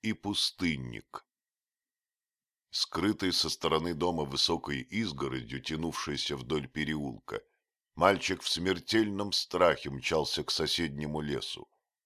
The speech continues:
Он не переводил духа и не оглядывался вплоть до самой опушки.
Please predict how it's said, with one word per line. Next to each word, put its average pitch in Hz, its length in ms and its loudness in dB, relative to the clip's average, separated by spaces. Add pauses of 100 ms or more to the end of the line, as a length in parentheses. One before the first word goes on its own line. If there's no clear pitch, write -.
(220)
Он 69 160 -2
не 76 120 0
переводил 80 580 0
духа 82 440 -6 (360)
и 80 100 -2
не 78 140 0
оглядывался 69 880 2
вплоть 85 420 0
до 82 120 -2
самой 82 500 2
опушки. - 680 -10